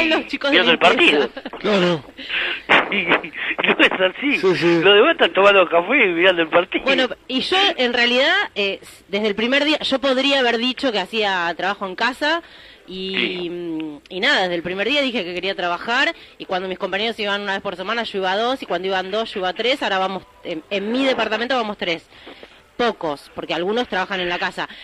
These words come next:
Speaker 1: pero la
Speaker 2: Yo le,
Speaker 1: verdad
Speaker 2: yo
Speaker 1: es
Speaker 2: le,
Speaker 1: que
Speaker 2: le voy a
Speaker 1: a-,
Speaker 2: contar
Speaker 1: yo
Speaker 2: algo.
Speaker 1: te digo esto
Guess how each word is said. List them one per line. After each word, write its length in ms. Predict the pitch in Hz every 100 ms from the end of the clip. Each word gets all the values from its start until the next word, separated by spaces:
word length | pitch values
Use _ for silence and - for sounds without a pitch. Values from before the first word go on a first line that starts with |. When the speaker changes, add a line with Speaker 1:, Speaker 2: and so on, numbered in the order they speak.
| -
Speaker 1:
pero 180 | 202 190
la 120 | 196
Speaker 2:
Yo 60 | 214
le, 40 | 233
Speaker 1:
verdad 140 | 196 -
Speaker 2:
yo 80 | 240
Speaker 1:
es 60 | 220
Speaker 2:
le, 60 |
Speaker 1:
que 100 | 254
Speaker 2:
le 60 | 233
voy 60 | 196
a 20 |
Speaker 1:
a-, 40 | 220
Speaker 2:
contar 280 | 202 208 208
Speaker 1:
yo 60 |
Speaker 2:
algo. 440 | 202 190 180 170 - -
Speaker 1:
te 100 | 226
digo 180 | 254 262
esto 340 | 240 - 190